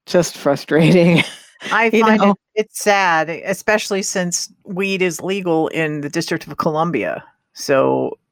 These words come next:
Speaker 1: Right.
Speaker 2: you know, it's, it's sad. <laughs>
Speaker 1: Yeah.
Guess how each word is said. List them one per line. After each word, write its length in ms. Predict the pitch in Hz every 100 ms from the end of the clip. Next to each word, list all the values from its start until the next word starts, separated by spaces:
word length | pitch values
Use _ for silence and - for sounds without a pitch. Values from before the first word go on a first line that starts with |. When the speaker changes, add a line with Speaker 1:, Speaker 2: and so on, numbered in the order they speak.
| -
Speaker 1:
Right. 440 | - - - - _ _ -
Speaker 2:
you 160 | 156
know, 360 | 147 123 110 -
it's, 380 | - 143 - - -
it's 180 | 190
sad. 460 | - 214 - - 156 -
<laughs> 40 | - -
Speaker 1:
Yeah. 420 | 311 262 202 185